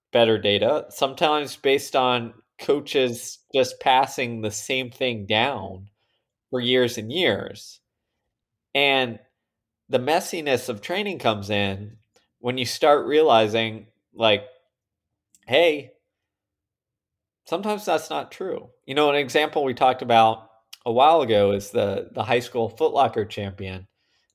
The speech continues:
Natalie Cook, who trains, like, whatever it was, fifteen, twenty miles a week.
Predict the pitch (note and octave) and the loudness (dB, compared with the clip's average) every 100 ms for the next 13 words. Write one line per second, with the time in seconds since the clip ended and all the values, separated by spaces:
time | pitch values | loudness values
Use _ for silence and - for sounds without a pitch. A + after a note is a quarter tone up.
0 | - A#2 A2+ A2 - F#3 D3 - A2+ G#2 | -2 0 2 -2 -2 0 0 -2 -8 -6
1 | A2+ G#2+ G2+ G#2+ G2+ G2+ _ G#2+ G2+ F#2+ | -6 -8 -8 -8 -10 -12 _ -8 -6 -6
2 | F2+ F2+ - A#2 G2+ - G#2+ - A2+ G#2 | -10 -10 -8 -8 -8 -8 -6 -6 -10 -6
3 | A2 G#2+ G#2 G#2 G#2 A2 D3+ - - | -8 -6 -4 -4 -4 -4 -4 -6 -12